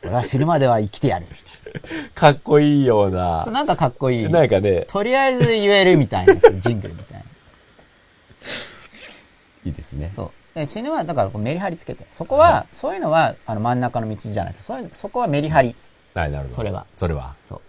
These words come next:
Speaker 1: う。
Speaker 2: なるほど。
Speaker 1: いや、だから、
Speaker 2: はい。
Speaker 1: 僕はた-、確かに多分死にたいとか思う時あるけど、
Speaker 2: はい。
Speaker 1: なんか、いつまでも、なんだろう、「うわー、もう死にたい、死にたい」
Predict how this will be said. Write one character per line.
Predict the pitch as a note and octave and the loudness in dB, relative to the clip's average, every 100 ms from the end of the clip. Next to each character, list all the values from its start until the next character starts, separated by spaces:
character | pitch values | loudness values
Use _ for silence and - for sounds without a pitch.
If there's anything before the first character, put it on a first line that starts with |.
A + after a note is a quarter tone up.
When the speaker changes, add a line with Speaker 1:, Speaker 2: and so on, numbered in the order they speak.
| - | -10
Speaker 1:
う。 | |
Speaker 2:
な | E2 | -8
る | C#2 | -8
ほ | |
ど。 | B1 C2+ D2+ - _ _ _ _ _ - | -12 -18 -20 -20 _ _ _ _ _ -10
Speaker 1:
い | |
や、 | D3+ | -8
だ | F3+ | -6
か | G2 | -4
ら、 | |
Speaker 2:
は | G#2+ F2+ D#2 C2+ | -2 -2 -6 -10
い。 | |
Speaker 1:
僕 | A2 | -8
は | G3+ | -6
た-、 | G#3+ - | -6 -6
確 | G#3+ - | -8 -8
か | |
に | G2 | -8
多 | G#2 | -10
分 | F#2 | -12
死 | B2 | -10
に | C3+ | -6
た | D3+ | -6
い | |
と | - | -6
か | F#2 | -8
思 | B2+ | -8
う | |
時 | - G#2 | -6 -6
あ | |
る | A#2 | -6
け | - | -8
ど、 | F2+ G2+ F2+ | -6 -6 -4
Speaker 2:
は | |
い。 | |
Speaker 1:
な | D#2 | -4
ん | |
か、 | D2+ - - A3+ A#3 | -6 -12 -14 -10 -6
い | A3 | -6
つ | - | -4
ま | F#4 D3 | -2 -2
で | G#2 | -2
も、 | G#2 D#3 G2 - - - | 0 2 2 -2 -16 -16
な | G2 | -10
ん | F#2+ | -8
だ | |
ろ | F#2 G2 | -8 -10
う、 | |
「う | |
わ | F#2+ F#2+ G2+ | -8 -8 -6
ー、 | |
も | G2 | -6
う | F#2+ | -6
死 | G2+ | -8
に | G2 | -8
た | G2+ F#2+ F#2+ F#2 | -6 -6 -4 -6
い、 | F#2+ | -6
死 | F2+ | -2
に | D2+ | -2
た | - | -2
い」 | F#2+ | -4